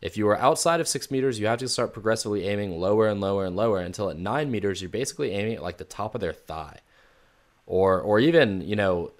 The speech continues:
sometimes with some weapons, like, the, the tighter the pellet spread, the, the higher you can aim. So with, like, a, a precision shotgun, you could probably aim at, like, the top of their thigh, their hips.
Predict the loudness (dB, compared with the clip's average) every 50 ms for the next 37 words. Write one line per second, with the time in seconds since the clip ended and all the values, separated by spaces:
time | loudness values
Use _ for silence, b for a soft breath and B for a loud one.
0 | _ -4 -2 2 2 2 2 2 2 2 2 0 -2 -4 -4 -4 -2 0 0 0
1 | 0 0 -2 -2 -2 -4 -4 -2 -2 -2 -2 0 0 -2 -2 -2 -4 -6 -8 -4
2 | 0 0 2 2 2 2 2 2 2 2 0 -4 -4 -4 -2 -2 -2 -4 -4 -2
3 | -2 -2 -2 -2 -2 0 0 0 0 -2 -4 -8 -12 _ _ -14 -8 -4 -4 -2
4 | -2 -4 -6 -10 -12 -4 0 2 2 4 2 0 0 -6 -6 -8 -8 -6 -6 -6
5 | -6 -8 -10 b b b b b b b b b b b -2 4 4 6 6 6
6 | 4 4 2 2 2 2 0 -2 -2 0 0 -2 -4 -4 -8 -12 -10 -8 -4 -2
7 | -2 0 0 0 -2 -2 0 0 -2 -2 -2 -4 -8 -8 -8 -6 0 0 2 2
8 | 2 0 0 0 0 0 0 -2 -2 -6 -6 -6 -8 -4 -4 -4 -2 -2 -4 -4
9 | -2 0 0 0 0 -2 -4 -4 0 0 0 0 -2 -6